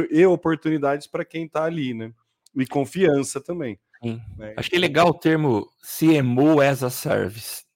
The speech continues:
Speaker 2: Achei.
Speaker 1: É.
Speaker 2: Mas é seu esse conceito?
Speaker 1: Não, não,
Speaker 2: É,
Speaker 1: já exi-,
Speaker 2: não?
Speaker 1: existe o conceito de executive as a service já.
Speaker 2: Ah, legal.
Speaker 1: E tem também o talent as a service.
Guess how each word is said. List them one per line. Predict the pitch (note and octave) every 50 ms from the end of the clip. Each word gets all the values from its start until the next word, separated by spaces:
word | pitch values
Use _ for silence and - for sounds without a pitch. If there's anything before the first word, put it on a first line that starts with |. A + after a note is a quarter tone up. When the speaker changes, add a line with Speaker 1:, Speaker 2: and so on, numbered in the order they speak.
| _ _ -
Speaker 2:
Achei. | C3+ - - B2 A2+ A#2 C3+ C3+ A#2
Speaker 1:
É. | A#2+ A#2+ A#2 A2+ G#2+ - _ _ _ - - - _
Speaker 2:
Mas | A#2 C3+ C3+ A#2+ C3
é | C3+
seu | A#2+ - - - D#3+ G3 G3+ E3+
esse | - - - B2+
conceito? | - A2 G#2 - - - E3+ G3+ G3 - - A#2 G2+ G#2 A2+
Speaker 1:
Não, | B2+ C3+ C#3+ C#3+ C#3+ C#3+ C#3+ D3+ E3 E3 D3+
não, | C#3 C#3 C#3 C#3+ C3+
Speaker 2:
É, | B2+
Speaker 1:
já | A2+ A#2+ A#2+
exi-, | C#3+ D3 D#3+
Speaker 2:
não? | G3 A3+ - -
Speaker 1:
existe | - D3 C#3 C3 D3+ A3 C4 - - A#3+
o | E3+
conceito | - G3 D#3+ - F#3+ G3+ - G3 F3
de | D3+ E3+ F#3+ - -
executive | D#3 D3 C3+ C3+ F#3 A3 - G3 E3 - - F#3 G3+ F3+ F#3 F#3+
as | F3+ E3 D3
a | D#3 C#3+
service | - - B2+ A#2+ A#2 A2 F#2+ G2 F#2+ - - G#2+
já. | F#2+ A2+ A#2+ C3 C#3+ D3
Speaker 2:
Ah, | D3 D3 D3+ D3 C#3+
legal. | C#3 D3 C#3+ B2+ A#2 A2+ A#2+ B2+ C3+ C3
Speaker 1:
E | B2
tem | D#3+ F#3 F#3
também | - F#3+ E3+ E3+ E3+ F3+ F3+ F3 F3
o | E3
talent | E3+ _ _ D#3+ F3 F#3+ G#3 G3+ G3+ G3 - - - F#3+ - -
as | D3+ D#3+ D3 D#3
a | D#3+
service. | - - - C3+ B2+ B2 A2+ F#2+ G#2 G2 - - - G#2+ F2+ -